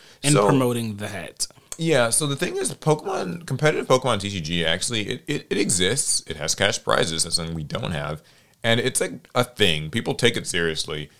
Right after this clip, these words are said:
Speaker 2: But I do think that within the Pokemon space, it feels like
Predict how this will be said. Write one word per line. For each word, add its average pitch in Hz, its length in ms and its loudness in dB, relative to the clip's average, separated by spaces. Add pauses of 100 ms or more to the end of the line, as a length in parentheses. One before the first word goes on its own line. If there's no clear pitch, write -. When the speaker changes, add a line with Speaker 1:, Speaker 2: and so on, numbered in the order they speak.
(300)
Speaker 2:
But 92 240 2
I 107 80 6
do 120 220 2
think 127 220 -2
that 107 120 -4
within 92 380 -2
the 85 80 0
Pokemon 85 560 -2
space, 82 320 0
it 82 80 -10
feels 87 300 0
like 82 240 -2